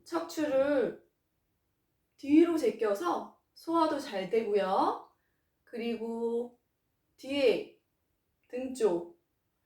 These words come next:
이렇게 어딘지 모르지만 통증이 있으신 분들 있죠. 백페인이라고 하는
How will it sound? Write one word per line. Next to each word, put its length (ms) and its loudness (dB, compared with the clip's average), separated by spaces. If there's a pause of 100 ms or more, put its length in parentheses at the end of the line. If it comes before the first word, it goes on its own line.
(400)
이렇게 140 -4
어딘지 460 4
모르지만 1120 -2
통증이 460 -4
있으신 480 -6
분들 300 -8
있죠. 760 -6 (240)
백페인이라고 1300 -6
하는 680 -6